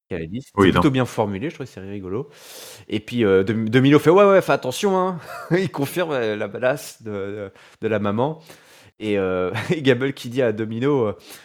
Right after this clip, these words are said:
Speaker 1: euh, la prochaine fois que tu seras en tôle, euh, n'hésite pas à, à suivre une des formations en cours, euh, en ligne, euh,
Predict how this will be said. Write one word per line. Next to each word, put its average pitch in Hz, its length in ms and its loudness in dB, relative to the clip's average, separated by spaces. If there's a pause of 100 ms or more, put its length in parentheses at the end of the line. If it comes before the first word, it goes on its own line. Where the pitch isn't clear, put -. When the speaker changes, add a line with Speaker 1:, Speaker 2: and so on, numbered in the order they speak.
(180)
Speaker 1:
euh, 67 380 -8
la 151 80 2
prochaine 156 280 -8
fois 165 140 -4
que 160 60 -6
tu 147 80 -6
seras - 180 -6
en 120 80 0
tôle, 165 360 0
euh, 110 180 2
n'hésite 139 380 -6
pas 143 500 2
à, - 180 -6
à 123 60 -4
suivre 160 260 -6
une 147 120 -2
des 135 80 0
formations 160 560 -6
en - 20 -8
cours, 165 380 -6
euh, 107 100 -6
en 120 160 -8
ligne, 156 300 -6
euh, 110 100 -6